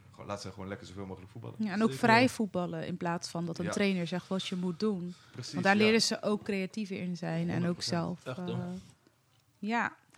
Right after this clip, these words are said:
Speaker 2: Nou, ehm, deze aflevering wordt mede mogelijk gemaakt door, ehm, All In Marketing Agency, N D C Big, Big Plans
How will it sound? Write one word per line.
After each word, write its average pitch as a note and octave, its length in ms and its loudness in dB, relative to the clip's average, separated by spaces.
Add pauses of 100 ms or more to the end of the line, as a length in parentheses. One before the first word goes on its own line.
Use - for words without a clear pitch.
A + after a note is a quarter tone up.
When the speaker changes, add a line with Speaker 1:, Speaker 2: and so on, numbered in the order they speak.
(240)
Speaker 2:
Nou, F#3 280 0 (120)
ehm, A#3 480 4
deze A#3+ 260 2
aflevering B3 400 2
wordt G#3+ 160 0
mede A3+ 240 4
mogelijk G#3 480 0
gemaakt F#3+ 400 -2
door, F#3 340 0
ehm, F#3+ 380 -4 (520)
All G3+ 340 2
In G3+ 260 2
Marketing F#3+ 600 -4 (140)
Agency, G3+ 520 -2 (140)
N G3 160 4
D F#3+ 100 -2
C F#3+ 180 -2
Big, G3+ 160 2 (100)
Big G#3+ 320 4
Plans F#3+ 400 0